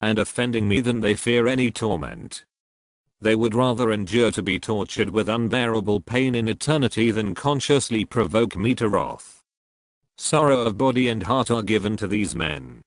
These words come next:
as with Peter and Paul and other saints, so that they may amend for all their sins in this world,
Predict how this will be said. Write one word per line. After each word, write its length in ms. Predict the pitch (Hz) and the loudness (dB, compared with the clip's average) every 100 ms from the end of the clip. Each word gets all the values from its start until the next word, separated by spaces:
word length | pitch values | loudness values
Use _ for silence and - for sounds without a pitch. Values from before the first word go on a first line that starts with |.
| - | -6
as 200 | 110 104 | -4 -2
with 180 | 107 - | -4 -2
Peter 360 | 143 123 113 110 | -2 0 0 -2
and 180 | 104 | -2
Paul 240 | - 131 113 | 0 0 0
and 120 | 101 | 0
other 220 | 117 104 | 0 0
saints, 680 | 90 104 76 60 - - - _ - | -4 -4 -4 -8 -10 -10 -10 _ -10
so 240 | - 123 | 0 2
that 220 | 110 110 | 2 0
they 180 | 95 117 | 0 0
may 280 | 110 107 95 | 2 0 0
amend 340 | 104 110 107 | 0 0 0
for 220 | - 104 110 | 0 2 4
all 240 | 117 110 | 4 2
their 180 | 107 101 | 2 0
sins 380 | - 127 120 104 | 0 -2 0 0
in 100 | 101 | 2
this 220 | 104 - | -2 -4
world, 680 | 95 92 69 60 - - | -2 -2 -4 -8 -14 -16